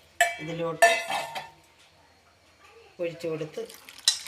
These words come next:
നല്ലപോലെ തിളപ്പിച്ച് വറ്റിച്ചെടുക്കാം. ഉപ്പ് കടല വേവിച്ചപ്പം അതിലിട്ടിട്ടുണ്ട്. വഴറ്റിയ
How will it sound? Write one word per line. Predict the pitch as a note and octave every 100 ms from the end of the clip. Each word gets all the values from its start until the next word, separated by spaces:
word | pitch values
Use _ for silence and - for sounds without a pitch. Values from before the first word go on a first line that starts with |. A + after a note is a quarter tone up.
| - - - - - - - - - - - - - - - - - - - - - - - - - - - - - E3 E3+
നല്ലപോലെ | E3 E3 E3 E3 F#3 G#3 - - - - - - - - - - - - E3+ _ - -
തിളപ്പിച്ച് | D3 D3+ E3+ D#3 - - - - - - - - - -
വറ്റിച്ചെടുക്കാം. | D#3+ - G#3 - C3+ B2 - - - - - - - - - _ - - _ - F3
ഉപ്പ് | E3 A3+ A3+ -
കടല | F3 F3 F#3 E3
വേവിച്ചപ്പം | E3 E3+ F3+ E3 F#3+ G3 - D#3
അതിലിട്ടിട്ടുണ്ട്. | E3 E3 D3+ E3+ D#3 D3+ D3+ G#3+ - _ _ _ _ _ - E3+
വഴറ്റിയ | E3+ F3+ G#3